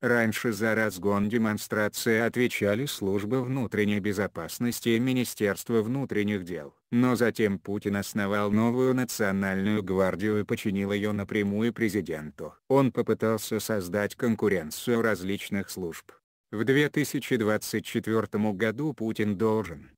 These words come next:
согласно Конституции, уйти с поста президента. Значит ли это,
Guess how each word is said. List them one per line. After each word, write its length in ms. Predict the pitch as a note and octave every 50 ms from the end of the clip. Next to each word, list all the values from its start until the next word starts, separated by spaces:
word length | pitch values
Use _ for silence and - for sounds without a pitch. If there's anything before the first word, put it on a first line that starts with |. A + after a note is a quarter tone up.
| _ _ _
согласно 640 | - - D3 C3+ A2+ B2 B2+ B2 A2+ - - A2+ G#2+
Конституции, 920 | - A#2 A2+ G#2 - - C3+ - - B2 A2 - - - - F2 D#2+ - - _ _ _ _
уйти 360 | B2+ B2+ B2+ A#2+ - A#2 A2
с 100 | - -
поста 480 | - - F#2+ F#2+ - - - A#2 A2 G#2
президента. 800 | - A2+ A2 F2+ G#2 E2+ D#2+ D#2+ D2+ D2+ D2+ - - E2+ E2+ - _ _
Значит 500 | - A2+ A2 B2+ C3 C3 B2 - C#3 -
ли 120 | D3+ D3+ D3
это, 420 | A#2+ F#2+ E2 - - - - -